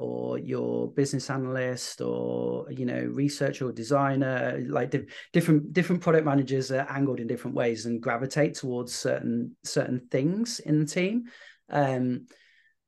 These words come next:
but yeah, it was a, again, a bit of a, a bit of an ongoing journey for me over the sort of two, two or three years that I was a program lead, as far as, you know, what can you let go of? What can you delegate? What can other people drive for you? Um,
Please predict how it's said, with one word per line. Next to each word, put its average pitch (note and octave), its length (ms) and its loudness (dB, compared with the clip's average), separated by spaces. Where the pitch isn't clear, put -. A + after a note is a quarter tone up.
but D3 320 6
yeah, D3 460 4
it D#3 160 6
was D#3+ 240 2
a, - 240 -2
again, C#3+ 420 4
a C3+ 60 4
bit D3 160 4
of C#3+ 140 4
a, C#3 280 4
a D#3 80 -6
bit F3 200 2
of D#3+ 100 2
an E3 180 2
ongoing D3+ 440 4
journey C#3+ 320 4
for B2+ 240 -6
me B2+ 280 -4
over C3 280 -2
the B2+ 100 -4
sort C3+ 220 -4
of - 80 -4
two, B2 420 -2
two C#3 180 0
or B2+ 60 -2
three B2+ 180 -4
years B2 280 -2
that C3 100 -2
I B2+ 140 2
was B2 120 -2
a B2 60 -6
program B2+ 380 -2
lead, A#2+ 180 -2
as B2 140 -4
far B2 200 -2
as, A#2+ 200 -2
you - 80 -2
know, C3 140 2
what E3 200 4
can D#3+ 120 4
you D3 80 8
let C#3+ 160 4
go D#3 180 6
of? A#2+ 120 -4
What C3 140 -4
can B2+ 120 -4
you B2+ 80 -2
delegate? C3 520 2
What C3+ 180 0
can C#3+ 120 4
other C3 160 2
people B2+ 260 -4
drive A#2+ 300 0
for B2 240 -4
you? A#2+ 460 -2
Um, B2+ 680 0